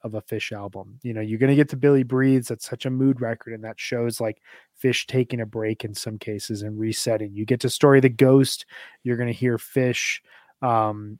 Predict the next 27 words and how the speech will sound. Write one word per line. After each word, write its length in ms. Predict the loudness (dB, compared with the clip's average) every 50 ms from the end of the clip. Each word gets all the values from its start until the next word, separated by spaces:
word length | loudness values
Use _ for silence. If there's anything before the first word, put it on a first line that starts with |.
| _ _
you 120 | -6 -4
know, 100 | -4 -4
really 380 | -4 0 2 2 4 4 4 2
leaning 460 | 2 0 -2 -2 -2 -4 -4 -4 -6
into 400 | -6 -6 -8 -10 -10 -6 -6 -6
this 280 | -4 -4 -8 -8 -8 -8
new 320 | -6 -2 0 0 0 0
sonic 480 | -2 -4 -6 -6 -6 -6 -6 -6 -8 -8
environment. 580 | -8 -6 -6 -6 -6 -6 -6 -8 -10 -10 -12 _ -20 -20 -20 -20 -20 _ -20
I 40 |
feel 220 | -12 2 4 6 6
like 160 | 6 4 4
the 180 | 0 -2 -2 0 _
only 720 | 2 2 4 4 2 2 2 2 2 2 2 2 0 -2 -6 _ _ _ _ _ _ _ _ _ _ _ _ _ _ _
comparable 720 | -8 -6 -6 -6 -8 -4 -2 2 4 4 4 4 2 -2 -2
records 760 | -4 -6 -6 -6 -6 -6 -6 -6 -8 -10 -12 -14 -14 -14 -16 _ _ _ _ _ _ _ _ -18
to 560 | -16 -10 -6 -4 -2 -2 -2 -2 -4 -6 -8 -10
Hoist 680 | _ _ _ 2 2 2 2 0 -4 -8 -10 -12 -12 _ _ _
are 460 | -6 -4 -4 -4 -4 -6 -8 -10 -12 _ _ _ _
first 300 | 2 4 4 4 2 -2
Farmhouse, 800 | -4 -2 0 2 2 0 0 -4 -6 -8 -10 -10 -12 -14 -16 -18 _ _ _ _
which 240 | -8 -6 -4 -4 -4
is 100 | -2 -2
another 340 | -2 -2 0 0 0 -2
kind 200 | -2 -4 -8 -8
of 120 | -8 -8 -6
radio 600 | -6 -4 -2 -2 -2 -2 -2 -2 -2 -4 -4 -6